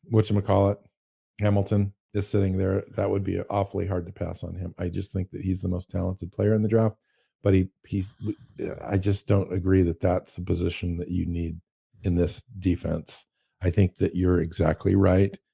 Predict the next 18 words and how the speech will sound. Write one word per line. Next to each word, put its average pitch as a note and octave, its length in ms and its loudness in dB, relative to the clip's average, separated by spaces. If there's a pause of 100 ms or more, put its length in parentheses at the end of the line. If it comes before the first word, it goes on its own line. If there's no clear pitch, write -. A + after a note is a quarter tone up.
(160)
Jordan F#2 260 4
Davis F#2 460 4
would F2 120 -2
be F2+ 120 2
the C#2 100 -4
pick. G2+ 460 2
He'd G2 180 4
be F2+ 80 2
the E2 200 -4
obvious G#2 420 2
pick. G#2+ 320 4 (500)
He'd G#2 160 6
be F#2+ 100 6
the F2+ 120 -2
pick G2 240 2
I'd F2 180 2
be F2 180 0
most F#2+ 600 0